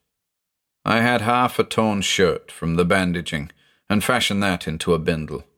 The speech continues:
I filled it with the most portable treasures I could see, jewellery and loose stones. I found a gold crucifix and handed it to Kovlogin casually,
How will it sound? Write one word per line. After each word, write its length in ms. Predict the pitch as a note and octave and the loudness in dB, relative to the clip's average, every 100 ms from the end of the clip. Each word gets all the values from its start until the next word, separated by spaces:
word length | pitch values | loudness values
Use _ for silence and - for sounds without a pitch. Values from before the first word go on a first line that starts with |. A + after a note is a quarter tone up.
| _ _ - | _ _ -2
I 100 | A2+ | 0
filled 300 | - D3 C3+ | 4 4 4
it 140 | A2+ - | 2 0
with 120 | A#2+ | 2
the 80 | C3 | 4
most 380 | C3 A#2+ - | 4 2 -2
portable 480 | - C#3+ D3 A2+ A#2 | 0 2 4 4 2
treasures 440 | - G#2+ G2 G2 F#2+ | 2 2 2 0 0
I 120 | F#2 | -2
could 220 | - F2 | -2 -4
see, 460 | - - D2+ A#1+ - _ - - _ - | -4 -4 -6 -8 -18 _ -20 -20 _ -4
jewellery 600 | G2+ C3+ C3+ A2+ G#2 G2 | 4 6 8 6 4 2
and 180 | F#2+ F#2 | 2 2
loose 240 | G2+ A2 | 2 2
stones. 720 | - - F#2+ F2+ E2 D#2+ - _ _ _ _ _ - | 0 2 2 2 0 -2 -6 _ _ _ _ _ 0
I 100 | A#2+ | 2
found 300 | D#3+ D#3 C3+ | 2 4 2
a 40 | |
gold 380 | A#2+ C3+ C#3+ - | 4 4 4 0
crucifix 800 | - B2+ - E2+ - - - - _ _ _ - | 0 0 0 -6 -8 -8 -8 -8 _ _ _ -2
and 180 | A#2 A2+ | 2 4
handed 400 | B2+ B2 A2+ G2+ | 2 2 2 2
it 140 | F#2 | 0
to 120 | - | -2
Kovlogin 640 | F#2 F#2+ E2+ F2+ E2+ D2+ D#2 | 0 2 4 4 4 -4 -6
casually, 580 | F#2+ E2+ - D2 D2 | -2 -2 -2 -4 -6